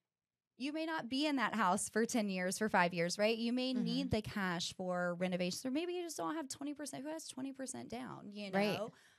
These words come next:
Speaker 1: Um, so the other nice thing about P M I, again, in this specific scenario, is that it's gonna go away once you hit eighty percent equity in your home. Now, what happened with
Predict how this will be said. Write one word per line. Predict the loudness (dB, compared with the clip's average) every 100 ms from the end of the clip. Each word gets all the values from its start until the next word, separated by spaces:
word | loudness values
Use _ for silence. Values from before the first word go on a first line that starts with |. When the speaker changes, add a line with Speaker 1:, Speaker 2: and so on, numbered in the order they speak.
| _ -6
Speaker 1:
Um, | -4 -4 -8 -14 -14 -6
so | -4 -2 -2 0 -2 -4 _ _ _ -2
the | 0 2
other | 2 2
nice | 0 -2
thing | -2 -2
about | 0 0 -2
P | -4 -2
M | -2
I, | 0 2 2 0
again, | 0 0 2 0
in | -2 0
this | 0 0
specific | -4 -4 -4 -2 -4 -4
scenario, | -4 -2 0 0 0 -2 -8 _
is | -2
that | 0 -2
it's | -4
gonna | -6 -6
go | -4 0 0 0
away | -2 -2 -2 -4 -6 -10 -8
once | -6 -6 -6
you | -6
hit | -2 -2 -4 -6
eighty | -4 -4 -6
percent | -8 -8 -6 -6 -6 -4
equity | -4 -4 -10 -10 -20 _ _
in | -4
your | -2 -2
home. | -4 -6 -10 -14 _ _ _ _ _ -10
Now, | -4 -2 -2 -4 -8 _ _ -4
what | -4 -4 -8
happened | -8 -8 -8 -12 -12 -14 -8
with | -8 -8